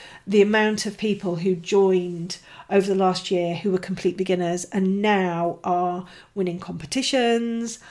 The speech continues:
and getting their work in galleries and getting regular commission work. And,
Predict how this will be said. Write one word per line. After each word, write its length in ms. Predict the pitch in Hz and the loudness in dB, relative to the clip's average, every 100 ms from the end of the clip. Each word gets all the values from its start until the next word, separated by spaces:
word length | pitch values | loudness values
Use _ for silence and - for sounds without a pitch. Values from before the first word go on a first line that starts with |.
| - - - | -20 -12 -2
and 840 | 190 180 180 180 180 180 180 190 | 0 2 0 0 -2 -2 -4 -6
getting 260 | 214 - 185 | -6 -6 -4
their 80 | 180 | -2
work 320 | 180 180 180 | 0 -2 -4
in 80 | 180 | -8
galleries 920 | - 208 202 196 190 190 190 190 185 - | -4 -2 0 2 2 4 4 2 0 -4
and 360 | 175 165 170 185 | -4 -4 -4 -4
getting 420 | 180 - 175 175 | -8 -6 -6 -4
regular 300 | 190 170 170 | -6 -6 -8
commission 420 | - 214 220 233 | -6 -4 -2 -2
work. 540 | 202 185 180 180 180 - - - - 208 | -2 0 0 -2 -6 -16 -20 -20 -8 0
And, 280 | 190 185 | 0 0